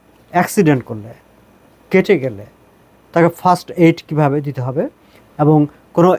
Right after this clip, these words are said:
ইমার্জেন্সি হেলথ কন্ডিশন দেখা গেলে, দেখা দিলে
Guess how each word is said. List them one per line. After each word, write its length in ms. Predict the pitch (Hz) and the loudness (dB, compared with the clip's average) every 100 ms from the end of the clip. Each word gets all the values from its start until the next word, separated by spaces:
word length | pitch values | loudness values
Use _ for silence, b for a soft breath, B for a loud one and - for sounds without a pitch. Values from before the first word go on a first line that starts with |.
| - | 2
ইমার্জেন্সি 800 | 175 196 220 170 160 - 156 156 - _ - | 4 6 4 0 -4 -2 -2 -2 -6 _ -4
হেলথ 240 | 170 170 170 | 0 2 2
কন্ডিশন 480 | 165 156 165 151 127 | 0 0 -2 -8 -10
দেখা 260 | 135 147 | -10 -10
গেলে, 200 | 127 135 131 160 | -8 -8 -10 -4
দেখা 280 | 151 - | -4 -2
দিলে 280 | 139 127 170 | -4 -2 -2